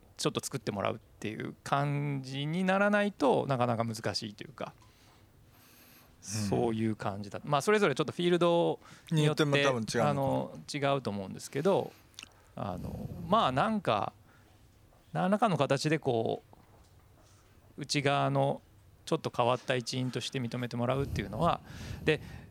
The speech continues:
Speaker 1: あの、今の日本で暮らしてるとそういうことって、え、どう可能なのかって思うかもしれないんですけど、
Speaker 2: うん。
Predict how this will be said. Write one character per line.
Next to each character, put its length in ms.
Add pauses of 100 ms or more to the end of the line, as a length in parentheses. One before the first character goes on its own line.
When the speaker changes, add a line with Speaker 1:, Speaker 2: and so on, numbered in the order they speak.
(360)
Speaker 1:
あ 160
の、 220 (140)
今 240
の 100
日 80
本 760
で 120
暮 140
ら 40
し 60
て 100
る 80
と 100
そ 160
う 20
い 40
う 40
こ 60
と 100
っ 20
て、 420
え、 280 (160)
ど 240
う 40
可 140
能 120
な 120
の 80
か 140
っ 40
て 180
思 140
う 40
か 100
も 60
し 100
れ 100
な 120
い 40
ん 40
で 60
す 120
け 120
ど、 100
Speaker 2:
う 60
ん。 280